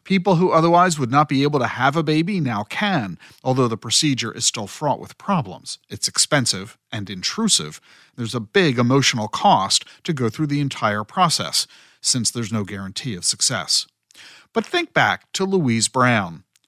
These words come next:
She was the first baby born from I V F back in nineteen seventy-eight. In nineteen eighty-five, two women gave birth to I V F babies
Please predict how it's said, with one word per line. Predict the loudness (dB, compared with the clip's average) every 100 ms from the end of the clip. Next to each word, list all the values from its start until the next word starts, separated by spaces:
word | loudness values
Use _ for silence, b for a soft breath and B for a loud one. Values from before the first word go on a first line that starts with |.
| -6
She | -4
was | -2 -2
the | -2
first | 0 0 -2
baby | -2 0 0
born | 0 0 0
from | -2 -4
I | -2 -4
V | -6 -6
F | -4 -6 -12 b b
back | -6 -4 -4
in |
nineteen | -4 -4 -2 0
seventy-eight. | 0 -2 -4 0 0 -2 -6 -20 B B B
In | 2 4
nineteen | 4 2 2 2
eighty-five, | 0 -2 0 2 4 4 0 -6 -4
two | 0 2
women | 2 2 4 2
gave | 2 0 0
birth | 4 4 2 -6
to | -6
I | -4 -2
V | -2
F | -4 -2
babies | 0 0 -2 -4